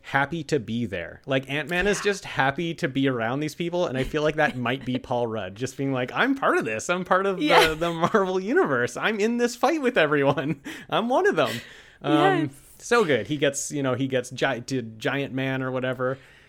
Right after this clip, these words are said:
Speaker 2: Yeah.
Speaker 1: It, you want, you kinda wanna see the heroes matched up against each other. It's what, you know, when you're, when you're kids, it's what you do. It's like, "Oh, who would win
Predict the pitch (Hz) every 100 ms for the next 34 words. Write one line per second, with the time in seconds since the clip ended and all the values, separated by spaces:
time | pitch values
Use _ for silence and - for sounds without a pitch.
0 | _ - 233 277 262 196 175 - - -
1 | - 135 113 110 175 180 214 254 - 185
2 | - 202 226 220 180 180 175 - - 139
3 | 135 135 135 _ 143 127 135 131 127 120
4 | 117 - 120 107 104 98 - - - 92
5 | 117 - 165 - - - - 139 143 135
6 | 135 151 147 147 139 151 160 160 185 180
7 | 160 139 143 139 120 110 98 - 113 160
8 | 143 208 208 196 175 175 139 131